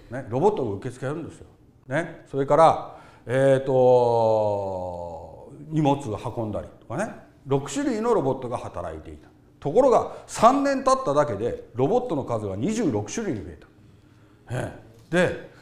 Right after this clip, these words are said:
えー、初め三年前は八十二のロボットが六種類のロボットがいろいろホテルの中で働いてたのが、三年経っただけで二十六種類に増えて、二百十九のロボットがこのホテルで、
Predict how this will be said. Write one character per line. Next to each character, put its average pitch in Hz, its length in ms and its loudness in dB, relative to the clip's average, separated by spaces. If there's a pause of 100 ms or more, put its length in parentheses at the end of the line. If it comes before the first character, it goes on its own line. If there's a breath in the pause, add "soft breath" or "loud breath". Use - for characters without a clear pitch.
え 127 240 0
ー、 - 20 -2
初 160 260 -2
め 226 200 -2
三 214 240 0
年 220 120 -6
前 214 120 0
は 160 80 2
八 196 340 -6
十 233 180 -4
二 233 140 -4
の 190 140 2
ロ 151 60 2
ボ 151 120 0
ッ 151 80 -8
ト 135 100 -4
が 151 140 2
六 123 260 0
種 208 140 -4
類 196 100 -4
の 175 100 2
ロ 165 100 2
ボ 165 80 -2
ッ - 40 -6
ト 190 100 -4
が 185 100 2
い 156 40 2
ろ 151 160 2
い 147 40 0
ろ 156 160 4
ホ 165 100 -2
テ 165 100 0
ル 147 80 -2
の 139 80 0
中 127 120 0
で 123 80 0
働 123 340 2
い - 40 -8
て 135 40 -12
た 135 80 -4
の 110 80 -6
が、 143 240 -2 (160 loud breath)
三 233 300 4
年 233 140 -4
経 220 120 0
っ 220 100 -4
た 151 80 -2
だ 135 120 0
け 120 100 -4
で 107 100 -4
二 151 180 -2
十 240 120 0
六 147 180 0
種 175 200 -4
類 156 80 -2
に 139 60 -4
増 131 80 -2
え 131 60 -2
て、 196 380 -2 (180 loud breath)
二 123 140 -4
百 226 380 0
十 226 320 -2
九 226 160 -4
の 156 160 0
ロ 120 100 0
ボ 131 120 0
ッ 135 100 -8
ト 123 100 -10
が 127 120 -2
こ 120 120 -10
の 107 320 -8
ホ 127 160 -8
テ 113 140 -8
ル 92 100 -8
で、 123 380 -8